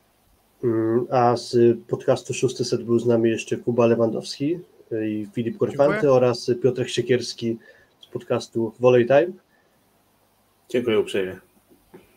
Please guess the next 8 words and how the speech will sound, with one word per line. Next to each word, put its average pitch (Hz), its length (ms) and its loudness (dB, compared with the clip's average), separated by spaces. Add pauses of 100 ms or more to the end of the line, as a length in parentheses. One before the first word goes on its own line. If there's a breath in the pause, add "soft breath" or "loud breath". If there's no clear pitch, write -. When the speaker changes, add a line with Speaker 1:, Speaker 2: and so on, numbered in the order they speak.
Speaker 1:
Tak 123 180 2
jak 120 280 0
widzicie 120 360 0
na 120 120 4
planszy, 127 520 0
na 113 100 0
naszym 117 300 0
ekranie, 113 480 -2